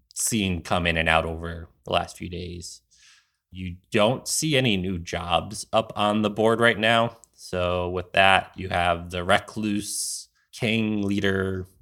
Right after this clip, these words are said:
who's kind of gone missing, and then the missing children, uh, that, you know, the woman put up before. So what would you guys like to do while you're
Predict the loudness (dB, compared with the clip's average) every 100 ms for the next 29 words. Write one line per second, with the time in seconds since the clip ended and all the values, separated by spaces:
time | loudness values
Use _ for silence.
0 | -14 -10 -10 -6 -4 -2 -2 2 4 4
1 | 4 2 -2 -10 -20 -8 -2 4 6 6
2 | 4 4 4 4 2 0 -4 -8 _ -10
3 | -6 -4 2 2 4 0 -2 -2 -2 0
4 | -2 -4 -10 -16 _ -12 -10 -8 -8 -8
5 | -8 -8 -8 -8 -10 -12 -16 _ -10 -10
6 | -10 -20 -20 -18 -18 -20 _ _ -20 -20
7 | -18 -18 -20 -20 -20 -20 -20 _ -4 -2
8 | -2 -6 -6 -2 -2 -2 -4 -4 -4 -6
9 | -6 -4 -4 -4 -6